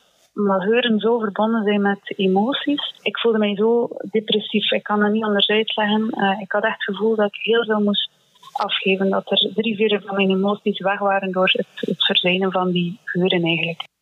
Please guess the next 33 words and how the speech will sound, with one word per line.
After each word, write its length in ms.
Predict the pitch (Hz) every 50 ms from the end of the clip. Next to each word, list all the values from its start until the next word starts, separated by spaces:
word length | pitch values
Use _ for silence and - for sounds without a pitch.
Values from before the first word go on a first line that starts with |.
| _ _ _ _
Al-, 240 | - 196 190 185 -
als 180 | - 190 180
je 60 | 190
je 380 | 185 185 180 175 185 - 226 214 -
vriend 260 | - - - 220 247
niet 140 | 240 233 214
meer 200 | 202 190 175 -
ruikt, 280 | 180 190 220 247 - - _ _ _ _ _ _ _ _ _ _ _ _ _ - -
dat 200 | - - 208 202
is 260 | 202 202 190 - -
zo 260 | - 220 226 240 233
raar. 280 | 202 185 180 185 208 226
Dat 160 | 226 214 185
is 160 | 196 190 -
zoiets 320 | - 208 214 220 208 - -
dierlijks 460 | 175 175 208 226 247 240 247 240 -
en 140 | - 208 202
instinctiefs 800 | 202 196 196 - - 196 190 - _ 233 240 - - - - -
dat 160 | 202 196 185
wegvalt. 460 | 190 208 202 - - 247 247 247 247 -
Dat 120 | - 202
ik 60 | 185 - _
bang 200 | - 190 196 208
was 180 | 202 202 190
ook 180 | 190 202 202 -
dat 100 | - 190
ik 80 | 180 -
mijn 160 | 202 190 185
gevoelens 380 | 190 185 170 202 208 233 233
voor 100 | - 254
hem 160 | 247 240 247 247
zou 200 | 240 240 233 233
verliezen. 380 | 226 226 240 240 262 254 269